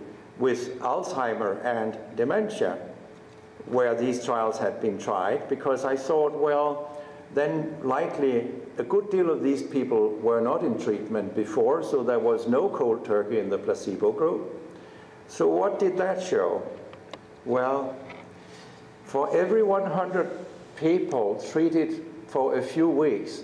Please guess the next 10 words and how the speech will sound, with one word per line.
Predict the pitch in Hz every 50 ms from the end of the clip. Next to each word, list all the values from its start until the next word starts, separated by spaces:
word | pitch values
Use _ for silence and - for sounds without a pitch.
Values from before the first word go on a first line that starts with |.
| -
there | 127 131 131
was | 127 131 127 127 127 123
one | 123 135 156 185 202
additional | 190 - 147 151 151 151 - 175 165 143 127 110
death | - 131 120 127 135 - -
on | 131 120 110
drug | 101 - 110 104 98 101 - -
compared | - 120 110 107 - 120 113 110 107 - -
to | 127 107
placebo. | - - 123 110 - - 165 175 170 - 95 82